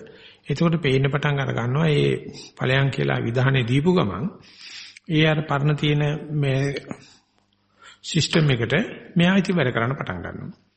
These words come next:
මේ වැඩ කරන පටන් ගන්නකොට අර ප්‍රයෝජනය ගිහිල්ලා සම්සන්තන සම්පන්න සම්පාදනය කළ යුතු ප්‍රයෝජනේ හෝ වෙලාවට කලින් කරන්න ඕනේ කියන ආතතියක බැලුවොත් අපිට මේක පේන්නේ නැහැ. එහෙම ආතතියක් නැහැ. ගම යන්න තැනකුත් නැහැ. ඇවිදීම සඳහා ඇවිදිනවා. දැන් මේක දිහා බලන්න හිටපුවම පේනවා.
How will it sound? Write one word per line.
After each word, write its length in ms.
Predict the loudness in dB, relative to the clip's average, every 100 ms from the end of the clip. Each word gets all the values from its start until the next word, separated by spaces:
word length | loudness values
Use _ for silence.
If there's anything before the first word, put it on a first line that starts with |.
| _ _ _ -10
මේ 220 | -2 2
වැඩ 160 | 2 2
කරන 240 | 2 2
පටන් 320 | 0 -2 0
ගන්නකොට 320 | 0 2 0 0
අර 100 | -2 -2
ප්‍රයෝජනය 640 | 0 2 2 2 2 4 2
ගිහිල්ලා 360 | 2 2 2
සම්සන්තන 600 | 0 -2 0 -2 0 0 -2
සම්පන්න 580 | -2 -2 0 0 0 0
සම්පාදනය 520 | -2 0 0 0 0
කළ 160 | 0 0
යුතු 140 | 0
ප්‍රයෝජනේ 580 | 2 2 4 4 2 2
හෝ 260 | 2 0 -2 -8 -18 -20 -10
වෙලාවට 420 | 0 2 4 2 0
කලින් 280 | 2 2
කරන්න 340 | 0 0 0 2
ඕනේ 200 | 2 0
කියන 220 | 0 0
ආතතියක 520 | 0 0 -2 -2 0
බැලුවොත් 380 | 0 2 2 0
අපිට 200 | 0 2
මේක 180 | 2 2
පේන්නේ 320 | 0 0 -2 -6
නැහැ. 220 | -12 -20 _ _ -20 -20 _ -14
එහෙම 220 | 2 4 4
ආතතියක් 480 | 2 0 -2 -4 -6
නැහැ. 240 | -10 -10 -18 _ _ -2
ගම 180 | 2 2
යන්න 280 | 4 4
තැනකුත් 420 | 2 0 0 -2 -2
නැහැ. 220 | -6 -8 -20 _ -20 _
ඇවිදීම 400 | -2 2 2 2
සඳහා 320 | 2 0 2 0
ඇවිදිනවා. 420 | 0 0 0 2
දැන් 180 | 2 2
මේක 200 | 0 0
දිහා 220 | 0 0
බලන්න 320 | 0 0 0
හිටපුවම 400 | 0 0 2 4
පේනවා. 420 | 2 0 -2 -6